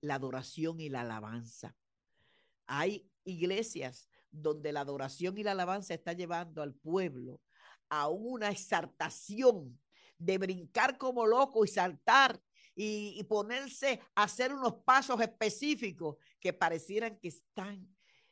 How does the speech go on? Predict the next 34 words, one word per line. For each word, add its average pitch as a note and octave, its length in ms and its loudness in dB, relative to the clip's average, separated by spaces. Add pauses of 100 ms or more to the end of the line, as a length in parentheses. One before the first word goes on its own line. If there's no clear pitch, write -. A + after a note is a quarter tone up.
(480)
concentrados G3 920 0
y A3 100 0
envueltos, A3 560 2
perdidos G3 840 -2
en F3+ 180 -4
lo E3+ 100 2
que D#3+ 100 -8
están G#3 300 -4
haciendo. G#3 720 -2 (580)
Y F3 140 -2
es G3+ 160 -2
algo A#3 440 -2
que E3 180 -4
no G3 200 -6
viene G#3+ 340 -4
de D#3 100 -6
acuerdo F3+ 380 -12
con C3 120 -8
lo B2 100 -10
que B2+ 100 -16
la A#2+ 100 -14
palabra A#2 380 -14
me B2+ 80 -18
enseña. - 380 -20 (840)
La C#3 240 -4
danza, D3+ 640 -10 (760)
para C3+ 260 -4
mí, E3+ 260 -14 (220)
es D3 200 -14 (180)
algo E3+ 380 -8
bien, G#3 640 -10 (200)
es A#3 180 -6
una A3+ 240 -4
línea G3+ 640 -12